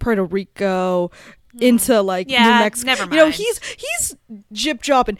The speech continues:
Speaker 1: New Jersey is lil. He's, like, in one forest.
Speaker 2: He is in one forest. He's in the Pine Barrens,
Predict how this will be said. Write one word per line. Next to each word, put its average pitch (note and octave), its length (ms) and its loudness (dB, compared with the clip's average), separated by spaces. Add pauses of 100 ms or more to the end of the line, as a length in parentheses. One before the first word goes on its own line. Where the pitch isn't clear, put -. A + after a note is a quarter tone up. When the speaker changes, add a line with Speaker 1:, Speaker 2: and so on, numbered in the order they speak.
(140)
Speaker 1:
New F#4 160 4
Jersey G4 500 6
is B3 100 0
lil. G#3+ 440 0
He's, C4+ 200 2
like, G#4 180 2
in B3+ 200 4
one A#3+ 320 0
forest. - 840 -6 (240)
Speaker 2:
He D#4 260 0
is F4+ 180 -2
in E4+ 100 -8
one C4 160 -2
forest. G3+ 400 -8
He's A#3 160 -12
in A3+ 200 -8
the G3+ 340 -6
Pine B3 440 -6
Barrens, F3+ 920 -8